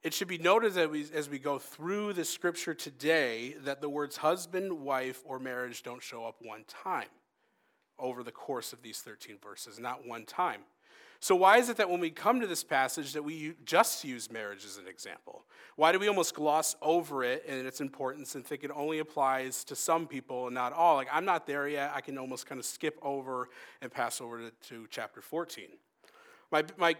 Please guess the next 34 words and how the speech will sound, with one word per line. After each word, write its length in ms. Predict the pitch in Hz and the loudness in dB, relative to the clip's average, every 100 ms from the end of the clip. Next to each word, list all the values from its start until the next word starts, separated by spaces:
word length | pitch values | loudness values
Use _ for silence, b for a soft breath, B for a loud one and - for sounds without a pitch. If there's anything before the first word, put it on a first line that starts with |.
| - | 0
a 80 | 175 | 0
couple 280 | 170 233 262 | 6 6 8
questions 440 | - 214 - 180 | 8 8 6 4
I 40 | |
want 200 | 180 175 | 6 6
you 80 | 165 | 4
guys 200 | 170 160 | 2 2
to 100 | - | 0
think 260 | 151 175 165 | -4 -2 -2
through 160 | - 147 | -6 -8
today 460 | - 135 139 123 | -6 -2 0 0
is, 280 | 139 143 117 | -2 -6 -6
one, 520 | 127 165 175 151 143 | -2 4 6 4 2
why 260 | 139 147 175 | 2 4 4
is 360 | 208 180 139 | 2 -2 -4
this 520 | 123 160 160 151 - - _ | -4 0 2 0 -4 -8 _
idea 400 | 143 135 135 147 151 | -2 -2 -2 -2 0
of 280 | 143 135 | -4 -8
love 420 | 123 143 123 131 135 | -2 2 2 0 -4
kind 160 | 143 | -6
of 60 | 131 | -4
sandwiched 480 | - 143 143 139 - | -4 -4 -4 -8 -10
between 560 | 143 - 131 131 123 B B B | -12 -8 -6 -6 -8 B B B
spiritual 420 | - - 127 123 | -12 -6 -6 -6
gifts? 540 | 151 131 120 - - - _ b b b | -6 -4 -4 -6 -10 -12 _ b b b
And, 140 | 160 160 | 2 4
and 220 | 156 147 | 4 2
two, 420 | - - 247 214 | -4 -2 2 4
what 480 | 147 147 147 185 226 | 2 2 6 6 6
would 320 | 185 185 170 | 2 4 2
your 280 | 147 180 226 | 0 6 6
life 360 | 196 143 127 - | 6 2 2 -8
look 280 | 123 - | -12 -10
like 340 | 131 110 113 | -6 -6 -6